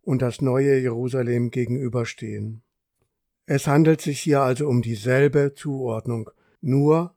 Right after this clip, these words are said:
aus einem jeweils anderen Blickwinkel des Schreibers. Durch den in Offenbarung elf acht für Jerusalem verwendeten Namen Ägypten kann man diese thematische Übereinstimmung von Paulus und Johannes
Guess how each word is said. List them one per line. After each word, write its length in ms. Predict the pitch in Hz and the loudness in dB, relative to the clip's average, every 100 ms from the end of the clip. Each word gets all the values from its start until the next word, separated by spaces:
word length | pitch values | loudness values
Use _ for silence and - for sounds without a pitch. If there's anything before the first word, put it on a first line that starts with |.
| _ | _
aus 220 | 160 135 | -6 -2
einem 280 | 127 127 123 | 0 0 0
jeweils 440 | 123 131 135 135 | -2 -2 -2 -4
anderen 640 | 110 120 123 127 131 131 _ | -4 -2 0 -2 -2 -4 _
Blickwinkel 720 | 123 131 120 123 123 123 120 | -2 -2 0 -2 0 -2 -4
des 200 | 120 120 | -4 -8
Schreibers. 720 | - - 113 110 110 107 - _ _ _ _ _ _ _ _ _ _ - | -8 -8 -6 -6 -8 -12 -18 _ _ _ _ _ _ _ _ _ _ -4
Durch 220 | 151 147 | -2 0
den 200 | - 147 | 0 2
in 200 | 139 139 | 2 2
Offenbarung 640 | 127 120 131 131 143 151 | -2 -4 -2 2 2 0
elf 240 | 180 123 - | 0 -4 -2
acht 340 | 135 156 - | -2 -2 -4
für 240 | - 143 | -4 -2
Jerusalem 760 | 127 117 123 123 151 160 139 139 | -2 -2 -2 -2 0 2 2 0
verwendeten 680 | 139 113 127 135 131 - 123 | -2 -2 -2 0 -4 -2 -2
Namen 540 | 117 120 127 123 120 _ _ _ _ _ | 0 0 0 -2 -4 _ _ _ _ _
Ägypten 840 | - 131 139 127 _ - 175 170 170 _ _ _ _ _ - | -6 -4 -2 -6 _ -2 0 0 -2 _ _ _ _ _ -4
kann 220 | 143 147 | 2 4
man 220 | 139 131 | 4 2
diese 400 | 123 156 185 165 | 0 -2 0 -2
thematische 640 | 151 123 120 135 151 135 | 0 0 0 0 -4 -6
Übereinstimmung 800 | 143 117 117 123 139 - 143 139 | -4 -2 -2 -2 -4 -2 0 0
von 240 | 135 123 113 | -2 -6 -4
Paulus 560 | 120 117 131 151 151 | -2 -2 0 -2 -4
und 180 | 156 117 | -8 -6
Johannes 600 | 127 117 123 131 139 - | -4 -4 -2 -2 -4 -8